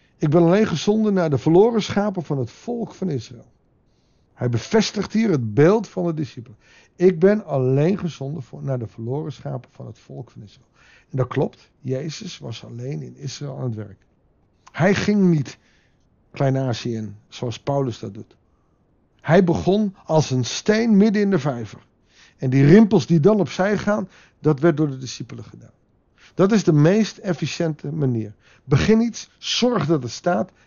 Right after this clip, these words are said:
en laat het dan uitbreiden. Je hebt ook mensen die meteen overal wat neerdoen en, en dan rimpelt het tegen elkaar in. Dat gaat tegen elkaar inwerken.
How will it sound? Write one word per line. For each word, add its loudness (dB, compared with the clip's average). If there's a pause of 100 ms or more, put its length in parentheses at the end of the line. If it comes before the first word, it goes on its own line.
(100)
en -4
laat 0
het -6
dan -2
uitbreiden. -12 (420)
Je -4
hebt 2
ook 2
mensen 2
die 0
meteen 0
overal 2
wat 0
neerdoen -2 (240)
en, -4
en -2
dan 4
rimpelt 2
het -4
tegen 0
elkaar -4
in. -8
Dat -14
gaat -12 (520)
tegen 2
elkaar -2
inwerken. -6